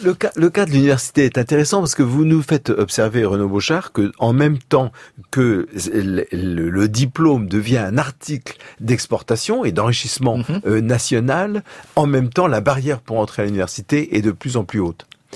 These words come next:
Speaker 2: Ah oui. C'est, mais c'est, alors ça, c'est, c'est justement, euh, la, on, on, il y a un, il y a un scandale récent, euh, je ne sais pas si vous avez ent-, entendu parler de, du scandale Varsity Blue, de ces,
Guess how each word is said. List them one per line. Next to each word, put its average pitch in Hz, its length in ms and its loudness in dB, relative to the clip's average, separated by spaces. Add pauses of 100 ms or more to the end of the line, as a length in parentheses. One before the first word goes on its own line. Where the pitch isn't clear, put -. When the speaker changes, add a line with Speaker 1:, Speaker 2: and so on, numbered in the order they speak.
(180)
Speaker 2:
Ah - 140 -12 (100)
oui. 233 140 0 (300)
C'est, 117 300 0 (160)
mais 113 140 -2
c'est, - 160 -2
alors 120 200 -4
ça, 185 140 2
c'est, 127 260 -4
c'est 117 160 -4
justement, 123 460 -2
euh, 101 160 -4
la, 85 180 -8
on, 113 220 -6
on, 110 140 -8 (200)
il 117 120 -8
y - 20 -4
a 107 60 -2
un, - 20 -6 (100)
il 151 60 -4
y - 20 -4
a 113 40 -6
un 104 40 -8
scandale 143 360 -2
récent, 120 560 -2
euh, 67 120 -12
je - 60 -20
ne - 60 -20
sais - 80 -18
pas 107 80 -8
si - 100 -14
vous 90 80 -8
avez 98 100 -8
ent-, 92 220 -6
entendu 104 380 -10
parler 107 260 -4
de, 90 160 -12 (320)
du - 80 -10
scandale 107 360 -2
Varsity 117 520 -2
Blue, 120 380 -2
de 101 180 -4
ces, 107 320 -2